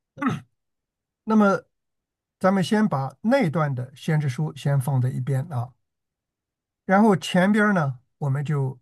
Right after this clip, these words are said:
剩下这九卷。那么这九卷先知书呢，是分两个部分啊，两个大的部分。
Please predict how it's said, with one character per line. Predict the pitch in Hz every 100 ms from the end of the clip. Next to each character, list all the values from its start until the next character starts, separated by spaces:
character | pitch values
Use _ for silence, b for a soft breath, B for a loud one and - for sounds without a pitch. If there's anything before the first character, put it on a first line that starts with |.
| _ _
剩 | - 170
下 | 127 131
这 | 123 139 127 _
九 | - 143
卷。 | 120 165 120 _ _ _ _ _ _ _ _ _ _ -
那 | 233
么 | 247
这 | 233 269
九 | 175 135
卷 | 190 160
先 | 147 160
知 | 151
书 | 160 160
呢， | 131 117 _
是 | - - 143
分 | 123 - 170 160 165 - _ -
两 | 151 131 113
个 | 123 185 139 - _ _
部 | 254
分 | 175 143 120 _ _
啊， | 135 127
两 | 139 139
个 | 135 170 139 _ _ -
大 | 143
的 | 127 127 127 -
部 | 139
分。 | 123